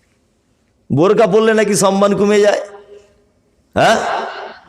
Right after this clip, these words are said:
তুমি বোরকা পড়া ধরো, তুমি পর্দা করা ধরো, তোমার জন্য কত আল্লাহওয়ালা ছেলে অ্যাকসেপ্ট করার জন্য বসে আছে তোমাকে।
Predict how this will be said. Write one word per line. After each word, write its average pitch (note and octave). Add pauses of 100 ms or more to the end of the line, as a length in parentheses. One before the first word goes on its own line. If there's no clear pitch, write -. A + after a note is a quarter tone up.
(160)
তুমি G3
বোরকা G#3+
পড়া G#3+
ধরো, G#3+
তুমি A3
পর্দা G#3
করা A3
ধরো, G#3+ (380)
তোমার A3+
জন্য A#3+
কত A3
আল্লাহওয়ালা G#3+
ছেলে A3
অ্যাকসেপ্ট G#3
করার F#3+
জন্য F#3+
বসে F3+
আছে D3+
তোমাকে। A#2